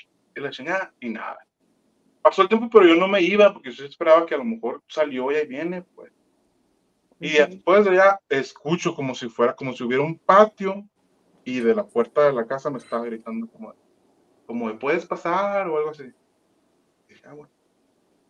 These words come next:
Speaker 1: Entonces ya abro, pero no había nadie. O sea, me gritó, pero como que corrió para adentro, siento yo. Y entonces ya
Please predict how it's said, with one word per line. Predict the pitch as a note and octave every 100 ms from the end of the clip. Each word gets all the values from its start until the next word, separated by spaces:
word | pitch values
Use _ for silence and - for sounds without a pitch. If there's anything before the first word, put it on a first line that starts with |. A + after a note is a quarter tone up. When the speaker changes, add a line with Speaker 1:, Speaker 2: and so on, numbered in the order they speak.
| _
Speaker 1:
Entonces | _ B2 B2 C#3+
ya | F3 E3+
abro, | D#3+ E3 -
pero | A2+
no | A2 A2
había | A#2 A#2
nadie. | A#2+ C3+ C#3+ - _ _ _ _ _ _ _ _ _ _ _ -
O | B2
sea, | A#2+
me | A2+
gritó, | A2 A#2 A2+
pero | C3 A#2+
como | A2+
que | A2 - _ _ -
corrió | C3 A#2+ A2+
para | B2+
adentro, | A2 A2 A2+
siento | - G2+ -
yo. | G#2+ _ _ _ _ _ _ _ _ _ _
Y | C#3
entonces | C#3+ C#3 C3+ C3
ya | B2+ B2 A2+